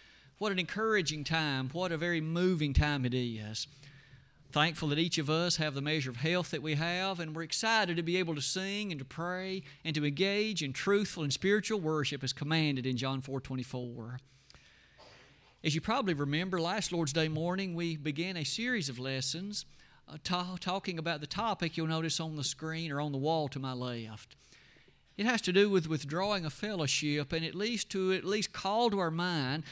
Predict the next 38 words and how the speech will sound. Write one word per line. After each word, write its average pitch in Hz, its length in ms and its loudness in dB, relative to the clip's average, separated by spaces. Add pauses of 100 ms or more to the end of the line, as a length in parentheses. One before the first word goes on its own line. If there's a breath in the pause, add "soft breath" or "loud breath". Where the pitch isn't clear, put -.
(100 loud breath)
some 214 200 0
of 202 60 -2
the 170 80 2
conclusions 190 640 4
that 165 120 -2
we 175 100 2
reached 165 340 -2
then. 131 460 -4 (480 loud breath)
We'll 190 220 6
use 190 260 0
them 185 180 -2
as 151 120 0
a 135 40 -2
springboard 147 960 2
for 147 380 -4
much 180 380 0
of 165 80 -4
our 156 140 0
efforts, 175 520 -2
or 151 40 -2
at 143 60 -8
least 170 220 -4
our 165 100 -2
study 151 460 0
from 135 160 -6
the 135 60 -2
Word 143 180 -2
of 127 120 -6
God 143 340 -2
for 131 100 -6
the 123 80 -2
later 139 240 0
parts 135 360 -2
of 123 60 -6
our 127 120 -2
lesson 131 340 -2
this 123 160 -4
morning. 117 480 -6